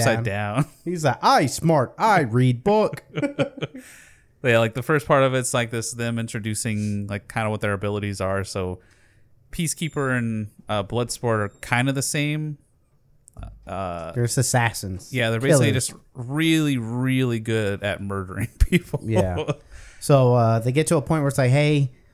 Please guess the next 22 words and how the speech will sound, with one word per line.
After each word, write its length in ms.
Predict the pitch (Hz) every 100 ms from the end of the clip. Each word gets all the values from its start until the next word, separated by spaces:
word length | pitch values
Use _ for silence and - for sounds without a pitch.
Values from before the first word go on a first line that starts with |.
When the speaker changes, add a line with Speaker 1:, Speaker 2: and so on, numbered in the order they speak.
| _
Speaker 2:
we 80 | 127
gotta 240 | 135 147 131
save 540 | - 147 143 143 139
Colonel 320 | - 139 131
Rick 240 | 120 127 127
Flag. 380 | 160 165 165 160
He's 220 | 151 127
been 240 | 131 117 110
taken 440 | - 151 156 143
alive. 680 | 123 139 156 156 147 147 - _ _ - _ -
We 100 | 113
gotta, 480 | 127 131 131 131 -
we 120 | 127
gotta 260 | 131 131
save 300 | 127 135 123
him." 140 | 98 95
Just 200 | 98 -
like, 260 | 64 - _
all 120 | 170
right. 340 | 202 175 170 -
So 180 | 143 131
they 300 | 127 123